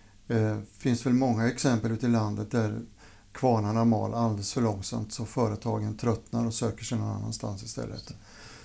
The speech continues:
Speaker 1: Så att en snabb och korrekt hantering, det är jätteviktigt.
Speaker 2: Mm.
Speaker 1: Och en lyhördhet för företagaren. Och också att vi kan hjälpa till med, med bankkontakter, så att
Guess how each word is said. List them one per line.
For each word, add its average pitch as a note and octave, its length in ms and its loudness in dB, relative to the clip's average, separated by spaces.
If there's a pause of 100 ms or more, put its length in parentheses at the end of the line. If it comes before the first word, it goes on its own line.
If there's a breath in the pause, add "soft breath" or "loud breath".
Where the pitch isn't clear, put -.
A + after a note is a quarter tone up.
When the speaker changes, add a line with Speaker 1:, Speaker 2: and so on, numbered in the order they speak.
(160 loud breath)
Speaker 1:
Så - 120 -6
att G#2+ 120 -2
en A#2+ 80 4
snabb C#3 460 2
och B2+ 220 -4
korrekt A2+ 400 0
hantering, A2+ 580 -2
det A#2 80 2
är A2+ 40 2
jätteviktigt. G#2+ 680 -4
Speaker 2:
Mm. G#2 160 6 (680 loud breath)
Speaker 1:
Och A#2 260 -2
en B2+ 120 4
lyhördhet G#2+ 760 2
för A#2 140 -2
företagaren. A2 840 -4 (880 loud breath)
Och A#2+ 320 -4
också C3+ 360 0
att C3 160 0
vi C3 280 2
kan C3 220 -2
hjälpa A#2 260 0
till A#2 240 2
med, A2 460 -2
med A2+ 340 0
bankkontakter, A#2 1300 -4
så A#2+ 140 -4
att - 260 -6